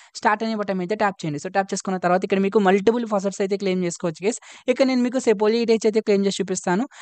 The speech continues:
So, మీరు ఏదైతే ఫాసెట్ క్లెయిమ్ చేసుకోవాలనుకుంటున్నారో సింపుల్ ఆ ఫాసెట్ మీద అయితే క్లిక్ చేయండి. సపోజ్ నేను Sepoly E T H అయితే క్లెయిమ్ చేస్తున్నా. క్లిక్ చేసుకున్న తర్వాత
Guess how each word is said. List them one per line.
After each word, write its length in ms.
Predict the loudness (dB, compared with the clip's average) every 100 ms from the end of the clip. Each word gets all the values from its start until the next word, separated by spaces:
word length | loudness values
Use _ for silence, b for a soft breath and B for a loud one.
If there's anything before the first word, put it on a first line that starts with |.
| B
So, 40 | 2 2
మీరు 120 | 2
ఏదైతే 240 | 2 2 0
ఫాసెట్ 240 | -2 -4 0
క్లెయిమ్ 160 | 2 2
చేసుకోవాలనుకుంటున్నారో 720 | 2 2 4 4 4 4 4 2 2
సింపుల్ 240 | 4 4 2
ఆ 20 |
ఫాసెట్ 260 | 0 -2 0
మీద 60 | 2
అయితే 120 | 2 0
క్లిక్ 180 | -2 -4
చేయండి. 200 | -4 -4 -4
సపోజ్ 240 | -2 0 0
నేను 120 | -2
Sepoly 280 | -4 -4 -6
E 20 | -6
T 80 | -6
H 40 | -8
అయితే 120 | -8
క్లెయిమ్ 160 | -6 -6
చేస్తున్నా. 280 | -8 -8 -10 -12 B B -6 0
క్లిక్ 140 | 2 2
చేసుకున్న 300 | 2 2 2 4
తర్వాత 260 | 4 4